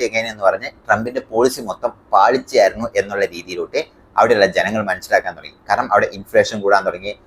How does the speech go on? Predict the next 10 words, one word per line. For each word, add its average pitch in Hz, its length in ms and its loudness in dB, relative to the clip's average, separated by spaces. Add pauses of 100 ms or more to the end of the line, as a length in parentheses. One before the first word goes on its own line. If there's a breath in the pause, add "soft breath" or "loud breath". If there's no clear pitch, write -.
(180 soft breath)
അതുപോലെ 117 300 6
തന്നെ 113 160 -2 (120)
കഴിഞ്ഞ 98 260 4
ക്വാർട്ടർ 101 300 4
വളരെ, 92 240 2 (160)
അതായത് 95 260 0 (140)
നെഗറ്റീവ് 113 360 -6
ഗ്രോത്ത് 98 240 0
ആയിരുന്നു. 90 200 -2 (100)
ഇനി 107 120 -10